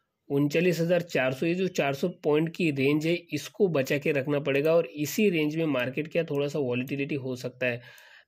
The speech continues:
तभी हमने ऑप्शन बायर खास करके मार्केट में ऐसी रेंज में थोड़ा सा बचना चाहिए, क्योंकि यहाँ पर कल वीकली और मंथली एक्सपायरी है, तो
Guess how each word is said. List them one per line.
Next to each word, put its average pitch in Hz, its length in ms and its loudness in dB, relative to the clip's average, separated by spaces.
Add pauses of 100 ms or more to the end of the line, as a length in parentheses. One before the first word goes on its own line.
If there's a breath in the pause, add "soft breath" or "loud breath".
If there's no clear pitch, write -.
तभी 196 240 2
हमने 190 460 4 (200)
ऑप्शन 127 400 0
बायर 156 280 2
खास 147 300 -6
करके 165 280 -2
मार्केट 147 480 -2
में 185 240 0 (1000 soft breath)
ऐसी 147 280 2
रेंज 170 260 2
में 196 120 2
थोड़ा 175 200 0
सा 180 120 0
बचना 160 340 0
चाहिए, 165 240 -2
क्योंकि 190 300 -4
यहाँ 160 220 0
पर 180 100 -2
कल 175 300 -2 (1500)
वीकली 139 500 -2
और 180 120 2
मंथली 156 460 0
एक्सपायरी 175 480 0
है, 175 160 -2
तो 185 420 -2